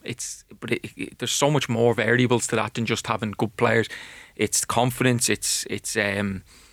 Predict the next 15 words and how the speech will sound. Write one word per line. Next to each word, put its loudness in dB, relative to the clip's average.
it's -2
consistency, 2
and 2
that's 0
what -2
the, -4
probably -2
the 0
difference -2
between -6
the -4
two -6
squads -2
is. -2
But -6